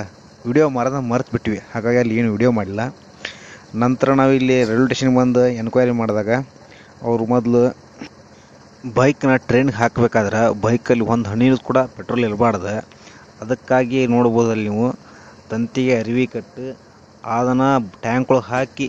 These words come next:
ಪೂರ ಒಂದು ಹನಿ ಇರೋಲ್ಲ ಹಂಗೆ, ಆ, petrol ತೆಗಿತಾ ಇದ್ದಾರೆ. ನಾವು ಸ್ವಲ್ಪ petrol ತೆಗೆದಿದ್ವಿ, ಆದರೂ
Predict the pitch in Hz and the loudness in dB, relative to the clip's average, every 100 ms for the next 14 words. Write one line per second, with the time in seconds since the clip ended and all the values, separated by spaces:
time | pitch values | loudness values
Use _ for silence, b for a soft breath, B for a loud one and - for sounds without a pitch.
0 | - B B - - 120 127 131 127 123 | -10 B B -20 -10 -4 0 2 2 0
1 | 113 131 123 123 120 123 127 113 - - | 0 0 0 0 0 -2 -2 -4 -10 -14
2 | 107 104 - - 127 - 120 127 123 107 | -10 -10 -10 -6 -6 -4 -8 -4 -6 -6
3 | 110 127 - B B B - 120 131 123 | -10 -12 -16 B B B -10 -6 -2 0
4 | 135 123 135 143 123 131 135 117 143 202 | 0 0 0 0 2 2 2 2 0 -2
5 | B B B B - 123 117 | B B B B -6 -2 2